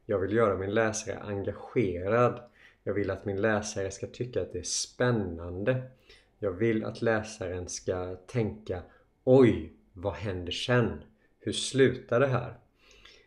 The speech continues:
Och alla tipsen utom det sista grammatiska handlar ju om det. Att göra berättelsen spännande. Och det jag kan tillägga där då,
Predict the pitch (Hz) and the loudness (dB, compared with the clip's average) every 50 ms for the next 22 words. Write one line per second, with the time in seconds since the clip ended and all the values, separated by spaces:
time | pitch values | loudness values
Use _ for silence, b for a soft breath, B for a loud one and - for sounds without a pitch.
0 | b b b _ - 120 117 113 113 113 113 110 - - - _ _ _ _ _ | b b b _ 0 6 8 10 10 10 8 6 2 -6 -16 _ _ _ _ _
1 | - 151 147 147 156 151 151 - 160 131 127 127 - - - 120 123 131 127 135 | 4 6 8 8 6 4 4 4 2 2 2 2 -2 0 4 4 6 4 4 4
2 | 135 127 127 120 110 104 104 104 - - 143 127 - - - 107 98 - 110 104 | 0 0 2 2 2 2 2 0 0 0 -2 -2 -2 0 0 0 0 2 0 2
3 | 104 110 113 - - - - - 104 101 - - - 131 123 127 147 139 123 110 | 2 2 0 -2 -4 -12 -6 -4 -4 -4 -2 0 0 0 0 2 2 2 4 4
4 | 104 113 120 131 139 143 147 147 135 107 85 78 - - _ _ _ - 107 104 | 6 6 6 6 6 4 2 4 4 4 4 2 -6 -14 _ _ _ -14 -14 -14
5 | - - - 123 117 104 95 90 90 87 87 85 104 101 98 - - - - 87 | -10 0 2 4 4 4 2 0 -2 -6 -6 -6 -4 -4 -4 -6 -8 -12 -12 -12
6 | - - - 90 - - - 113 107 98 90 82 87 95 113 123 127 - - _ | -12 -10 -12 -12 -10 -4 -2 0 0 0 -2 -4 -4 -4 -4 -4 -4 -8 -14 _
7 | _ _ _ _ _ _ _ _ _ _ _ _ _ _ _ _ B B B B | _ _ _ _ _ _ _ _ _ _ _ _ _ _ _ _ B B B B
8 | B B B B B B B B B B _ - 143 135 131 131 - - - 127 | B B B B B B B B B B _ 0 4 4 4 4 2 -2 -2 6
9 | 127 135 127 120 123 127 - 123 123 120 - - - 165 160 139 120 110 104 104 | 10 10 10 10 8 6 4 2 2 2 0 0 2 2 4 4 4 2 4 4
10 | 113 123 127 135 135 156 156 147 139 113 110 110 107 107 101 90 90 95 104 107 | 4 4 4 4 2 2 4 4 4 4 4 2 2 2 0 0 0 -4 -8 -10